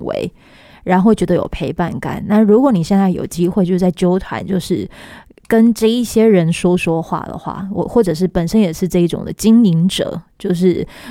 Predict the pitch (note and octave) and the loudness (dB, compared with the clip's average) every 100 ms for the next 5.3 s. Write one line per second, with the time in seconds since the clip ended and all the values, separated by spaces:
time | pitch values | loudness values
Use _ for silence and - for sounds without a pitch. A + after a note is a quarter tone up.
0 | - - G#3+ D#3+ C#3+ E3+ F#3+ - G#3+ F#3 | -6 2 2 2 -2 0 0 2 2 2
1 | D#3+ E3 E3 E3+ E3+ G#3 G#3 E3+ - - | 0 0 0 0 2 2 2 0 -4 -6
2 | - C#4+ B3 B3+ A3 F3 G3+ E3 - F3+ | -4 -2 0 0 0 2 2 2 2 2
3 | F3+ A3+ G#3 F3 - D#3 E3+ G3 E3 F#3 | 4 4 4 2 -2 -4 0 0 2 2
4 | F#3 - A2+ F3 F3 E3 E3 - - F3+ | 0 -2 -4 -4 -2 -2 -4 -8 -6 -6
5 | - - C4 | -4 -2 -2